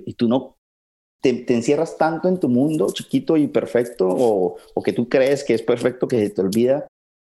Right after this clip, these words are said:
que afuera hay más gente que está hambrienta de Dios y de conocer a Dios y de crecer espiritualmente y que tú puedas ser esa, esa herramienta, ¿sí me entiendes?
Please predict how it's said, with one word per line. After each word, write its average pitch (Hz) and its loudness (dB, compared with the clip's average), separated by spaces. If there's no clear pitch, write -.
que 113 0
afuera 113 2
hay 135 2
más 131 2
gente 139 -2
que 120 0
está - -2
hambrienta 127 0
de 98 0
Dios 120 0
y 110 0
de 104 0
conocer 98 0
a 107 4
Dios 120 2
y 120 2
de 104 0
crecer 101 0
espiritualmente 107 -2
y 127 -2
que 92 -4
tú 104 -4
puedas 120 2
ser 117 0
esa, 120 0
esa 117 0
herramienta, 107 -2
¿sí - -14
me 95 -4
entiendes? 107 -2